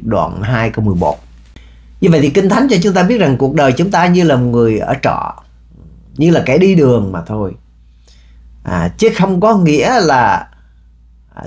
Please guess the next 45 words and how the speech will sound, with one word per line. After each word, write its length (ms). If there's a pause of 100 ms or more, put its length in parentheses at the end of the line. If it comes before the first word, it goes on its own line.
chúng 160
ta 100
sẽ 120
sống 240
mãi 260
trên 100
trần 220
gian. 220 (1120)
Nhưng 260
mà 180 (120)
cũng 220
không 200
có 100
nghĩa 400
là 240
sau 280
khi 300
chúng 140
ta 160
chấm 260
dứt 140
cuộc 140
đời 200
này 340
là 200
dấu 200
chấm 220
hết. 300
Bởi 200
vì 200
nếu 220
chúng 140
ta 120
gọi 220
là 120
ở 240
trọ, 320 (720)
thế 180
thì 100
sẽ 260
có 840 (480)
quê 160
hương, 480
sẽ 120
có 320